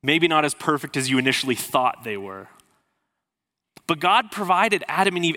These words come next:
everything to enjoy. They were unique, and they had everything to not only enjoy, but it says enjoy richly. And in the midst of all this splendor, he gave them just one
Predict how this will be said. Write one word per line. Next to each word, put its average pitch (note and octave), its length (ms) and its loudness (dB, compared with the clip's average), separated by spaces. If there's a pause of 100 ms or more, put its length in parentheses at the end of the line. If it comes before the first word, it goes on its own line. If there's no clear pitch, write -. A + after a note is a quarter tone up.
everything G#3 480 0
to G#3 180 -4
enjoy. G3 560 -2 (960)
They G3+ 140 2
were A3+ 120 -2
unique, G#3 640 -4 (140)
and E3 120 0
they F#3+ 100 2
had G#3+ 160 2
everything G3+ 540 -2
to E3+ 140 -4
not F#3 220 2
only G#3+ 220 0
enjoy, D3+ 440 2
but D3+ 140 0
it D#3 100 0
says F3 240 2
enjoy D3+ 460 2
richly. B2 800 -2 (1700)
And E3+ 120 0
in F#3 60 0
the F#3+ 80 2
midst A3+ 260 0
of F3 80 0
all A3+ 320 4
this A3+ 220 -2
splendor, D#3+ 720 0 (160)
he F3+ 140 0
gave G3 240 2
them G3 120 -2
just E3 200 -2
one G3 520 0